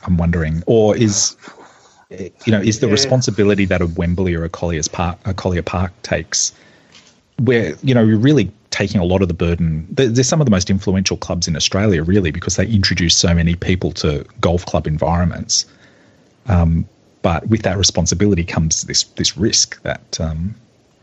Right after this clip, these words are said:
Speaker 1: uh, that a s-, much smaller club isn't necessarily exposed to.
Speaker 2: Yeah, it, it's, it's a great question. I think, um, it, it'll be about, um, I think there's an old English saying, but you're sort of cutting your cloth to suit the <laughs> circumstance. So I think when we come back, I think the big thing that will change in,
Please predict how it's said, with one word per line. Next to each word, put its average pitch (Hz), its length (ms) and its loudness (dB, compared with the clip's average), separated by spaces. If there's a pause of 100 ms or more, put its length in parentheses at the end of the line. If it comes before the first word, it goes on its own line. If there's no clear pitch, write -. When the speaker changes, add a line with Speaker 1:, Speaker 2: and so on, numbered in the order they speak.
(140)
Speaker 1:
uh, 78 420 -6 (280)
that 98 420 -4
a - 20 -2
s-, - 160 0
much 101 320 2
smaller 85 400 2 (480)
club 87 240 -2
isn't 82 220 -2
necessarily 87 560 -2
exposed 87 460 0
to. 104 160 -4 (1080)
Speaker 2:
Yeah, 180 280 4
it, 180 320 0 (220)
it's, 156 280 -2
it's - 260 -2
a 143 60 0
great - 220 0
question. 143 360 -2
I 127 60 2
think, 175 340 -2
um, 107 440 -2 (1040)
it, 156 260 -6
it'll 143 240 2
be 147 140 4
about, 113 520 0
um, 104 280 -2 (420)
I 113 260 -10
think 120 300 -10
there's 113 180 -10
an 110 80 -10
old 107 180 0
English 123 280 2
saying, 117 240 0
but 117 80 2
you're 117 100 2
sort 120 180 0
of 113 120 0
cutting 117 280 0
your 104 80 -14
cloth - 380 -4
to 113 100 -4
suit - 240 -2
the - 60 -10
<laughs> - 180 -2
circumstance. 113 560 0
So 110 320 2
I 113 60 2
think 127 160 -2
when 120 100 0
we 113 80 0
come 113 200 -4
back, 117 240 0
I 131 140 4
think 135 240 -2
the 117 60 0
big 127 240 2
thing 117 200 -8
that 107 80 -8
will 107 80 -6
change 110 320 -2
in, 107 200 -10